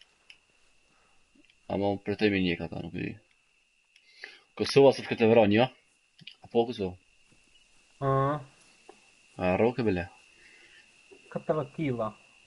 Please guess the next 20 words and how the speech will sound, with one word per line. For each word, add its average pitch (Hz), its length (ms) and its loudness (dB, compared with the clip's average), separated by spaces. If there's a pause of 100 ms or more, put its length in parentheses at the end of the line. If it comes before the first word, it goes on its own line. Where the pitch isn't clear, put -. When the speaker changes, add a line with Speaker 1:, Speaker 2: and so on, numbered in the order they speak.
(600)
Speaker 1:
Po, - 80 -10 (120)
po, - 100 -6
po. - 180 -20 (800)
Speaker 2:
Ka 151 80 0
që - 160 -12
të 165 100 2
nga 170 100 0
Speaker 1:
A - 120 0
Speaker 2:
ti 143 60 -2
Speaker 1:
ka 131 100 4
Speaker 2:
pas 117 100 6
Speaker 1:
më 113 140 6
Speaker 2:
ta? 92 120 -2
Speaker 1:
ja, 110 180 6
njeri, 92 260 2
s'ka. - 420 -6 (680)
Në 98 160 -2
hargju 110 360 4
di-, 98 200 -6 (200)
ti. 92 200 -4